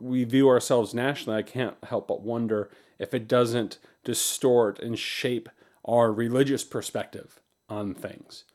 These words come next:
Um, and I've grown of the opinion over the years that, as the late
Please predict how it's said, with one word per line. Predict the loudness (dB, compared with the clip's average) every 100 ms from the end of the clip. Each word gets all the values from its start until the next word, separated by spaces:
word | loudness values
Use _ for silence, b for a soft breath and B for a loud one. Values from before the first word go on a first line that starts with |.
| b b b -10
Um, | -4 -2 0 0 0 -2
and | -2 -2 -4
I've | -6 -4 0 0 0 -6 b b 0
grown | 4 6
of | 4
the | 4
opinion | 2 0 -4 0 2 2
over | 0 0
the | -2 -2
years | 0 2 0 0
that, | 0 0 0
as | -2
the | -2
late | -4 -6 -6